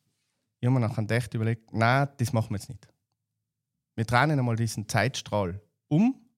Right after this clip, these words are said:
ab in die Zukunft, aber keine Panik, keine Sorge, das wird nicht so eine Glaskugelgeschichte, sondern ich hab schon probiert,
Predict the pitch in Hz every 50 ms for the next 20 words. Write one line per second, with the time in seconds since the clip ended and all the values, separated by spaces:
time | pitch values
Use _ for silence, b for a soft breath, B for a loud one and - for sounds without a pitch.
0 | _ _ - 131 180 - - - 127 117 113 107 - - 185 - - 180 170 170
1 | - - - _ 104 113 120 120 117 113 110 - _ _ _ _ b b b b
2 | b b b b b b b _ _ _ _ _ _ - - 101 113 120 117 -
3 | 87 82 113 123 139 143 139 - - - - - 110 117 123 120 113 - 113 110
4 | 123 135 135 120 - 117 110 - 104 117 131 127 - - 117 107 107 107 - 87
5 | 92 127 - - - 135 131 131 123 - 120 - - 135 131 - - 127 - -
6 | 123 127 120 110 117 117 123 - - 139 - - 110 104 110 117 131 143 -